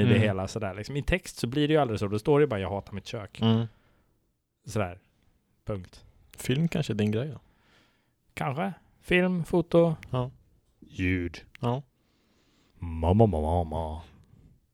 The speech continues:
Speaker 1: Så här, kan du någon julsång? Ska vi sjunga något? Vi satt och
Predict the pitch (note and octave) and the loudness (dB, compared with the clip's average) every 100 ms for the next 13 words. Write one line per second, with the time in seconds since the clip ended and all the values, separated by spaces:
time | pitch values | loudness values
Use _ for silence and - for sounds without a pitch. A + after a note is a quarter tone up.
0 | _ B2+ - C#3+ E3 F3 E3 A#2 G2+ F#2+ | _ -10 0 2 6 6 6 6 0 0
1 | A#2+ B2 C#3 C#3 G2 - - _ _ _ | 2 4 4 2 0 -6 -20 _ _ _
2 | B2+ B2+ C3+ B2 B2+ C#3+ B2+ A#2+ | -4 -4 -4 -6 -4 2 4 4